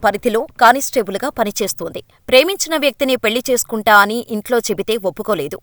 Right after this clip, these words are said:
ఇంట్లో వారిని ఎదిరించి పదిహేను రోజుల క్రితం ప్రేమించిన వ్యక్తిని పెళ్లి చేసుకుంది. కానీ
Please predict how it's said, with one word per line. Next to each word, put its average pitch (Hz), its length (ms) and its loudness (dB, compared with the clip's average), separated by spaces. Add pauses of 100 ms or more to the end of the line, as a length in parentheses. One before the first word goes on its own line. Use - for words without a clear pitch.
(280)
ఇంట్లో 294 300 4
వారిని 247 300 4
ఎదిరించి 254 540 0 (100)
పదిహేను 240 340 2
రోజుల 247 300 0
క్రితం 247 320 -2
ప్రేమించిన 233 580 -4
వ్యక్తిని 311 360 -4
పెళ్లి 208 340 -6
చేసుకుంది. - 400 -8 (320)
కానీ 285 360 4